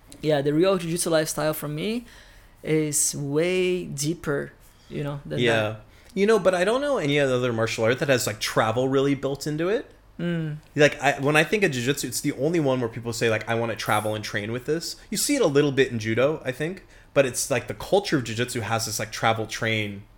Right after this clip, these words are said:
Speaker 1: Mm.
Speaker 2: kind of vibe with it, at least, like, and I think especially with, uh, coaches like you and coaches like me that were, like, we left home to go teach jiu-jitsu in other countries,
Speaker 1: Mm.
Speaker 2: so it was a big part of our, our journey with it, you know, that made it interesting, you know?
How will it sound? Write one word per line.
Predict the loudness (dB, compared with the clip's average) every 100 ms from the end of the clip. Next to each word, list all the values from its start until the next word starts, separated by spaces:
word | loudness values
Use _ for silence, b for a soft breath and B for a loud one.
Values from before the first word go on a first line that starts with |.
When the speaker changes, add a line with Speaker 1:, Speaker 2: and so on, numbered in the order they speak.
| -20 b b b -8
Speaker 1:
Mm. | -4 -4 -4 -4
Speaker 2:
kind | 2 2
of | 2 -4 -12
vibe | -2 2 4
with | 2 -2
it, | -2 -2
at | -2
least, | 0 0 0
like, | 0 -2 -10 B B B B -6
and | 0
I | 0
think | 0 -4 -6 -14 -20 -20 -20
especially | -10 0 2 2 2 2
with, | 2 0 -4 -20 -20 -20 -20 -20 -20 -4
uh, | 0 0
coaches | 0 -4 -2 -2
like | -4 -2
you | 2 4 4 0
and | -2 -4
coaches | -2 -4 -2
like | -2 0
me | 0
that | 0 0
were, | 0 -2
like, | -4
we | -4 0
left | 0 0
home | 0 0 0
to | -2
go |
teach | -4 -6 -10
jiu-jitsu | -8 -8 -8 -6
in | -6
other | -6
countries, | -6 -6 -4 -4 -4
Speaker 1:
Mm. | -2
Speaker 2:
so | -2 -4 -10 b b b b b b b -20 -20 -20 -20 -8
it | -2
was | -2
a | 0
big | -2 0
part | 0 2
of | 2
our, | 0 0
our | -2 -2
journey | -2 0 -2
with | -4 -6
it, | -10
you | -8
know, | -6
that | -4
made | -4 -4
it | -4
interesting, | -6 -6 -8 -10 -12
you | -10
know? | -8 -6 -6